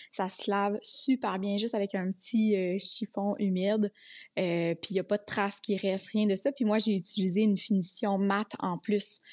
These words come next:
Euh, ouais. Fait que si, tu sais, il y a des enfants et tout, je recommande une finition lustrée. Euh, qui va être plus facile à laver, qui va perdurer dans, perdurer dans le temps. Mais de mon côté, j'ai utilisé la mat,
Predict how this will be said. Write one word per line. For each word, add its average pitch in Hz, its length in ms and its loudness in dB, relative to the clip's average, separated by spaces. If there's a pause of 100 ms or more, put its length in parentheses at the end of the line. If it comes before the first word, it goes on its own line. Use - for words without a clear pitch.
(340)
Euh, 175 560 2 (240)
ouais. 214 220 4 (320)
Fait 190 100 2
que 185 180 2
si, 208 280 2
tu - 100 -2
sais, 214 60 6
il 208 60 6
y 202 60 6
a 190 40 4
des 180 180 0
enfants 185 240 0
et 196 140 2
tout, 220 180 0
je 208 100 0
recommande 190 360 2
une 185 100 2
finition 185 320 0
lustrée. 202 680 2 (840)
Euh, 196 300 4
qui - 120 -8
va 185 80 2
être 185 100 -2
plus - 80 -6
facile 202 240 2
à 190 80 2
laver, 190 220 2
qui - 80 -4
va 190 80 2
perdurer 208 420 0
dans, 202 100 0 (160)
perdurer 214 680 0
dans 190 120 2
le 175 60 0
temps. 269 200 2 (340)
Mais 190 420 6
de 196 100 6
mon 196 140 6
côté, 196 300 4
j'ai 190 120 4
utilisé 185 300 2
la 190 120 2
mat, 185 240 -2